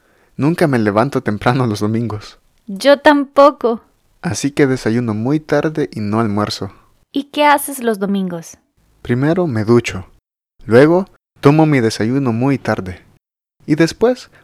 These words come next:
Speaker 1: busco algo divertido que hacer. Algunas veces voy a la biblioteca a leer libros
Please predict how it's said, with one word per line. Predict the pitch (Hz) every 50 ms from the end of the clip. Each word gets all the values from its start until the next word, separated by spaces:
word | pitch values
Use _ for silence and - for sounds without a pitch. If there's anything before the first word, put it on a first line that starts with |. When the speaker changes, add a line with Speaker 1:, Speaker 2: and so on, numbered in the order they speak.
| _
Speaker 1:
busco | - 170 185 - - 175
algo | 156 151 143 135
divertido | 120 117 104 107 110 - - 143 131 120 110
que | - 98
hacer. | 104 - 110 107 - - - _ _ _ _ _ _ _ _ _ _ _ _
Algunas | 120 127 139 165 190 214 202 156 131
veces | 135 147 147 - 135 120 113
voy | 107 113 127 127
a | 127
la | 120 117
biblioteca | 113 110 107 98 101 92 - 117 120 -
a | 104
leer | 98 101 101 95
libros | 104 117 139 156 170 - 185 185 - -